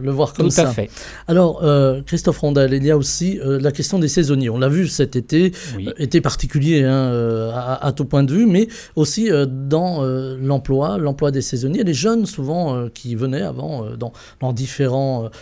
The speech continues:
Speaker 1: euh, corps de métier, euh, renforcer, euh, les équipes l'été. Eh bien, euh,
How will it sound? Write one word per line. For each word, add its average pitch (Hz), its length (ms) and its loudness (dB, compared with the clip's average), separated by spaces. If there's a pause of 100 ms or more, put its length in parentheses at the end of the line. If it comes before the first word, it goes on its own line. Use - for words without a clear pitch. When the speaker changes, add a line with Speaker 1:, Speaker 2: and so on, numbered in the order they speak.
(140)
Speaker 1:
euh, 120 180 -6
corps 131 220 0
de 120 100 -2
métier, 127 560 -2
euh, 139 160 0
renforcer, 139 680 -2
euh, 123 160 -4
les 131 240 0
équipes 139 320 -6
l'été. 139 340 0
Eh 214 40 0
bien, 165 240 0
euh, 139 160 0